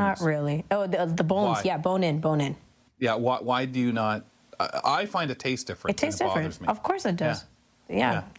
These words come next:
Speaker 2: the,
Speaker 1: It
Speaker 2: the bone adds to the flavor.
Speaker 1: No matter h-, how much you, uh, no matter whatever you put on it, no matter how much you
Speaker 2: Yep.
Speaker 1: cook it, I, I find there's some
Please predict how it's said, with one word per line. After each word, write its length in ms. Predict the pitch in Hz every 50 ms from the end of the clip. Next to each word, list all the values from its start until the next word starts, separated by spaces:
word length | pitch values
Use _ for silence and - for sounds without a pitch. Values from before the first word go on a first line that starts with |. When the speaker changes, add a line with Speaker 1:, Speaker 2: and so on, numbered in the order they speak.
| 185
Speaker 2:
the, 40 | 190
Speaker 1:
It 40 | 190
Speaker 2:
the 60 | 190
bone 220 | 185 202 208 233 233
adds 240 | 220 214 214 -
to 60 | - 196
the 80 | 180
flavor. 340 | - - 160 160 160 160 160 - - - _ _ _ _ _ _ _ _ _ -
Speaker 1:
No 160 | 135 143 143
matter 380 | 147 151 151 165 175 185 160 -
h-, 60 | - - _ - -
how 360 | - - - 170 165 170 180
much 480 | 185 180 170 156 151 151 - - - - -
you, 600 | 139 127 131 131 127 127 127 123 120 117 110 - - _ _ _ _ _ _ _ _ - - - -
uh, 80 | 139 147
no 100 | 165 165
matter 180 | 185 196 214 214
whatever 380 | 190 175 160 156 151 147 143 151
you 140 | 135 131
put 260 | 120 - - 156 143 117
on 160 | 82 73 73
it, 200 | - - - - _ _ _ -
no 120 | 123 127 143
matter 220 | 151 151 151 143
how 180 | - 147 185 180
much 240 | 185 180 175 -
you 80 | - 165
Speaker 2:
Yep. 120 | 165 170 143
Speaker 1:
cook 180 | 123 113 -
it, 160 | 135 120 - - -
I, 140 | 123 127 147 - -
I 120 | 139 143
find 540 | - - - - 143 139 143 160 180 180 151
there's 200 | 156 143 123 -
some 520 | - - - 143 156 180 185 180 165 -